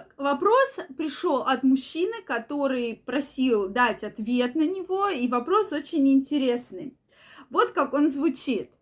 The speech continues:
«Ольга Викторовна, скажите, пожалуйста, как понять, что у моей жены сквирт? Я не понимаю, вроде бы, да, ей все нравится,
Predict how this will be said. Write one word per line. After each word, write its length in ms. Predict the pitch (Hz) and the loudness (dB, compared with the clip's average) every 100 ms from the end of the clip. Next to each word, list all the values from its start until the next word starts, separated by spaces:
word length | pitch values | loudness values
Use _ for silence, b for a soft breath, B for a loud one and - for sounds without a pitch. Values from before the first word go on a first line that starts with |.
| _ B B | _ B B
«Ольга 300 | 277 294 254 | -2 0 2
Викторовна, 520 | 294 427 - 440 370 | 2 2 2 0 2
скажите, 600 | 320 - 277 269 370 370 | 0 0 -2 2 2 2
пожалуйста, 880 | 370 302 302 269 349 381 370 - 294 | 0 0 0 4 4 4 0 -2 -6
как 440 | 294 359 339 320 - | 0 6 6 4 -2
понять, 600 | 269 254 277 330 392 - | -2 0 2 2 0 -8
что 220 | - 277 | -10 -6
у 100 | 269 | -2
моей 340 | 240 247 302 | -2 0 0
жены 360 | 277 254 240 262 | 0 2 4 2
сквирт? 520 | 262 - 226 226 214 _ | 0 -8 -4 -2 -4 _
Я 220 | 214 233 | -2 0
не 220 | 240 262 | 2 0
понимаю, 580 | 254 247 247 240 214 202 | 0 2 4 4 2 -2
вроде 340 | 220 262 214 202 | -2 -2 -2 -6
бы, 160 | 214 | -6
да, 220 | 233 262 | 0 2
ей 180 | 226 220 | 2 -2
все 200 | - - | -6 -2
нравится, 920 | 247 262 330 403 415 370 - 381 359 | 0 4 4 4 2 0 0 2 2